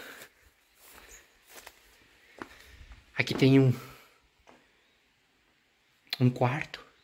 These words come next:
O que parece ser um quarto, né? Até estranho um quarto muito separado assim, né? Nossa. Coração de Jesus abençoe esse lar.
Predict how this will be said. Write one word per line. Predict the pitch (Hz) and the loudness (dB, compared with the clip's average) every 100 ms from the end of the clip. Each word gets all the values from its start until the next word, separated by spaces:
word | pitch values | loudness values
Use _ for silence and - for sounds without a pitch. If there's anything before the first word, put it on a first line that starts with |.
| _ _ _ _ _ _ _ _ _ _ _ - | _ _ _ _ _ _ _ _ _ _ _ -10
O | |
que | - | -2
parece | 135 135 120 - | 4 4 4 0
ser | - 127 | 0 0
um | 120 | 0
quarto, | - 131 175 180 | 2 2 0 -2
né? | 151 151 | -6 -4
Até | 233 | -2
estranho | 240 - 214 226 | -2 0 2 2
um | 208 | 2
quarto | 135 156 156 | 4 2 2
muito | 143 160 | -2 -2
separado | - - 131 131 143 | -6 -4 -2 -2 -2
assim, | 127 151 | -6 -10
né? | 156 - _ _ _ _ _ _ _ _ _ _ _ _ _ _ _ _ _ _ _ _ _ _ - - - - _ _ _ _ - - - _ _ _ _ _ _ | -12 -14 _ _ _ _ _ _ _ _ _ _ _ _ _ _ _ _ _ _ _ _ _ _ -14 -12 -16 -20 _ _ _ _ -20 -20 -20 _ _ _ _ _ _
Nossa. | 123 123 127 147 135 135 - - - - - - _ _ _ _ _ _ _ _ _ _ _ _ _ _ _ _ _ _ - - - - _ _ _ _ _ _ _ _ _ _ _ _ _ _ _ _ - | 0 2 2 0 -2 -4 -6 -8 -8 -8 -10 -16 _ _ _ _ _ _ _ _ _ _ _ _ _ _ _ _ _ _ -20 -20 -20 -20 _ _ _ _ _ _ _ _ _ _ _ _ _ _ _ _ 4
Coração | 160 147 143 196 220 | 6 6 4 4 6
de | |
Jesus | 190 180 151 185 | 4 4 2 0
abençoe | 190 175 147 - 147 147 | 2 2 0 -2 0 0
esse | 147 131 | -2 -4
lar. | 117 | -4